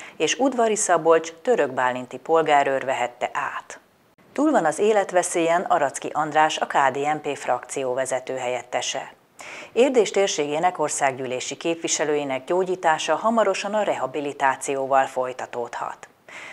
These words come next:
Doktor Aracki András kétezerhúsz novemberében kapta el a koronavírust, ami miatt kórházba és ott lélegeztetőgépre kényszerült.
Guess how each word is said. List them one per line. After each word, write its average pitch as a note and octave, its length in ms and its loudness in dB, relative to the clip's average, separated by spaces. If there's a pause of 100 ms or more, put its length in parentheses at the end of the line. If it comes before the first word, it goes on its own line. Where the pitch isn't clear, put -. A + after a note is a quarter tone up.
(140)
Doktor D#3+ 300 0
Aracki F#3+ 420 4
András F3 380 4
kétezerhúsz G#3 680 2
novemberében C#3 760 0
kapta C#3 320 -4
el C#3 120 2
a C#3 60 0
koronavírust, D3 920 -2
ami E3 220 0
miatt C#3+ 280 -4
kórházba F3+ 600 4 (100)
és D3+ 240 -2
ott F#3 240 0
lélegeztetőgépre C3+ 1160 -2
kényszerült. B2+ 840 -8